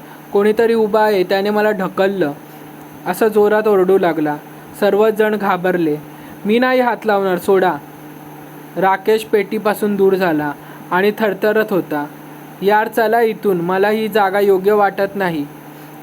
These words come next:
तुला साधे बुटाचे जोड उचलायला एवढा त्रास होतो, थांब, मी बघतो," असं म्हणत सुजयने सहजपणे पेटीवरचे जोड उचलले आणि खाली जमिनीवर टाकले. "बघितलं,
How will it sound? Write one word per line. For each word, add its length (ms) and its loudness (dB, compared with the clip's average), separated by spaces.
तुला 240 2
साधे 300 0
बुटाचे 540 0
जोड 280 4
उचलायला 520 0
एवढा 300 2
त्रास 320 0
होतो, 340 -2
थांब, 200 2
मी 100 2
बघतो," 500 -2
असं 240 0
म्हणत 240 0
सुजयने 540 0
सहजपणे 600 0
पेटीवरचे 680 0
जोड 340 2
उचलले 500 0
आणि 240 2
खाली 280 0
जमिनीवर 500 2
टाकले. 480 -2
"बघितलं, 580 2